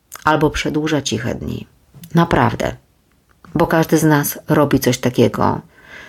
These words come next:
na swój sposób, co może utrudniać przejście przez konflikt lepiej, szybciej, skuteczniej,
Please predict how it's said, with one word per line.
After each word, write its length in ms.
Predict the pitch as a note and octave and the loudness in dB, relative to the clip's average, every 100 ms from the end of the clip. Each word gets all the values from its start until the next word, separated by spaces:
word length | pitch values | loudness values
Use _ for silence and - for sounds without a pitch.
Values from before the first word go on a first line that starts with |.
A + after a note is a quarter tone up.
| - - | -8 0
na 120 | C3+ | 0
swój 280 | - D#3 D3+ | 4 6 4
sposób, 640 | - A2 - - - - - - _ _ | 2 -2 -4 -8 -8 -12 -18 -20 _ _
co 420 | - D3 C#3 - - | -2 2 2 2 0
może 480 | C#3+ C#3+ D3 C#3+ - | 2 4 4 2 0
utrudniać 840 | - - - D#3 C#3+ A#2+ E2 - - - | -2 -2 2 4 4 2 0 -4 -10 -6
przejście 420 | - B2+ B2+ - | 0 2 2 -2
przez 260 | - C#3 | -2 -4
konflikt 680 | - A2+ B2+ - - - - - | 0 0 0 -4 -10 -10 -18 0
lepiej, 580 | B2+ B2+ - A#2 A#2 B2 - _ - | 4 4 4 2 2 -2 -14 _ -6
szybciej, 640 | - - - A2+ G#2+ B2 - - | -2 -2 0 0 0 -2 -12 -8
skuteczniej, 840 | - D3+ - - - - - | -2 -2 0 0 0 0 -2